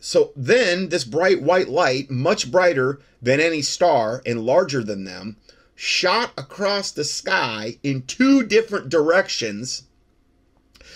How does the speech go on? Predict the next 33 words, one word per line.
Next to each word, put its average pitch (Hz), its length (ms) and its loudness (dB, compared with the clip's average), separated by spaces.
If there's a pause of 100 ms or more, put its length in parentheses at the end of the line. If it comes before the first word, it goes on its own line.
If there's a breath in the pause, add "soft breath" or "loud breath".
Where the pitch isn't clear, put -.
(140 loud breath)
like 156 200 0
a 143 60 4
shooting 202 360 0
star, 190 320 2
but 147 160 2
not 165 240 0
near 170 160 0
as 135 140 0
fast, 139 500 -2 (380 loud breath)
but - 160 0
still 175 260 2
fast, 123 560 -2 (260 soft breath)
and 147 140 -2
it 147 140 -4
shot - 600 0
to 151 540 0 (320)
that 117 380 -2
black 156 360 0
thing, 101 220 -6
the 101 60 -6
black 123 320 -2
boomerang 104 580 -4
craft. - 500 -12 (280)
So - 120 -6
I 131 100 2
don't 156 100 -2
know 147 80 2
if 139 80 0
it 127 120 -4
went 123 220 -2
into 185 420 2
it 247 260 2
or, 123 280 0